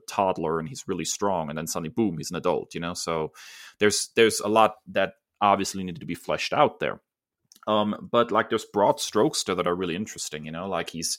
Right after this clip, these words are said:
you know, he's very strong. He can't fly yet,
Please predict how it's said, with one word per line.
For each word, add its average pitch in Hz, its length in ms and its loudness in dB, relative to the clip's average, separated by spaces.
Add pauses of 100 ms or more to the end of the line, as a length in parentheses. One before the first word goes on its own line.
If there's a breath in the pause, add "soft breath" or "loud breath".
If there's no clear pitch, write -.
(380 loud breath)
you - 80 -8
know, 82 160 -4
he's 87 220 -6
very 82 220 -2
strong. 87 360 0
He - 60 -10
can't 98 220 -6
fly 65 300 -2
yet, 60 180 -6